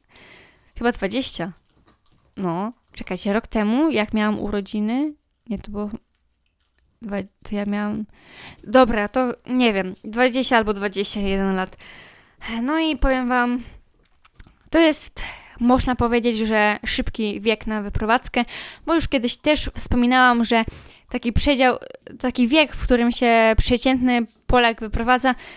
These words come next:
teraz nie pamiętam, czy dwadzieścia siedem, czy dwadzieścia dziewięć, ale coś takiego, od rodziców. No, nie, nie dziwię się, bo ceny mieszkań, ceny wynajmu są kosmiczne wręcz.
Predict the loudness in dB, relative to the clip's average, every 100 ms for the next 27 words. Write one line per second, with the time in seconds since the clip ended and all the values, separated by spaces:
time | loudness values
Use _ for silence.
0 | -20 _ -2 0 2 0 0 2 2 0
1 | -2 -4 -2 -2 -2 -2 0 2 2 0
2 | -2 -2 -4 -4 -4 0 2 2 0 0
3 | 0 0 -4 -6 -4 0 2 2 0 -20
4 | -20 -20 -10 -2 0 0 -2 -2 0 -2
5 | -6 0 4 4 4 2 0 -2 2 2
6 | 2 2 2 2 2 4 4 2 0 0
7 | 0 2 2 2 0 -2 0 2 0 -2
8 | -4 -2 -2 -2 -2 -2 0 0 -2 -6
9 | -2 -2 0 2 0 0 -2 -2 -8